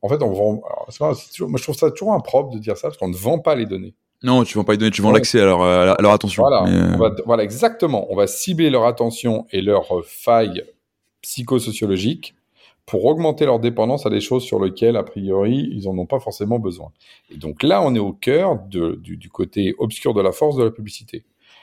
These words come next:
Speaker 1: Moi, je suis
Speaker 2: Hmm.
Speaker 1: très pro réclame, c'est-à-dire que si tu ne sais pas qu'il y a un produit qui fait tel truc, tu
Speaker 2: peux
Speaker 1: peux
Speaker 2: pas
Speaker 1: pas
Speaker 2: l'acheter.
Speaker 1: l'acheter. Donc moi, la réclame n'a ja-, ne m'a jamais posé problème. Par contre, la publicité dans son aspect, bah,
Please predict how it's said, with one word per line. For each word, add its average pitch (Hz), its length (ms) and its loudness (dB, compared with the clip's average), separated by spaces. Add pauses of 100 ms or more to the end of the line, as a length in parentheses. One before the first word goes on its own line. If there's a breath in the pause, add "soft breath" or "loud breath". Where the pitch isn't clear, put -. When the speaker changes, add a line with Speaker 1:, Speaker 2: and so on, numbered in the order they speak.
(140 soft breath)
Speaker 1:
Moi, 110 160 2
je 104 80 6
suis 98 140 6
Speaker 2:
Hmm. 87 100 -2
Speaker 1:
très 175 200 0
pro 127 280 0
réclame, 107 560 -2 (500)
c'est-à-dire 87 400 -6
que - 140 -6
si - 240 -8
tu 143 100 -10
ne 120 80 0
sais 117 220 -2
pas 113 180 0
qu'il - 160 -10
y - 20 -4
a 76 40 -4
un 76 60 -10
produit 95 440 -6
qui 80 140 -16
fait 78 120 -10
tel 76 200 -4
truc, 180 280 -2
tu - 380 -20
Speaker 2:
peux - 80 -6
Speaker 1:
peux 104 100 4
Speaker 2:
pas - 20 4
Speaker 1:
pas 135 100 2
Speaker 2:
l'acheter. 113 260 0
Speaker 1:
l'acheter. - 160 -10 (340)
Donc 80 140 -10
moi, 175 160 0
la 147 120 2
réclame 135 380 0
n'a 107 160 -6
ja-, 104 260 -2
ne 104 140 -2
m'a 101 180 0
jamais 156 360 0
posé 123 300 -4
problème. 92 380 -8 (880 soft breath)
Par - 160 -6
contre, 165 300 -4
la - 60 -6
publicité 123 840 -4
dans 87 200 -4
son 98 240 -4
aspect, 98 480 -2
bah, 64 160 0